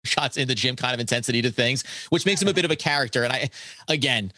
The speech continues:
there's a lot of coaches here. I think Charlotte is an attractive job.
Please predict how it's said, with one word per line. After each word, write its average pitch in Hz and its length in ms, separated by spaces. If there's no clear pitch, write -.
there's 123 120
a 117 60
lot 151 200
of 185 60
coaches 151 420
here. 135 340
I 120 100
think 139 220
Charlotte 147 380
is 135 140
an 120 80
attractive 135 640
job. 131 540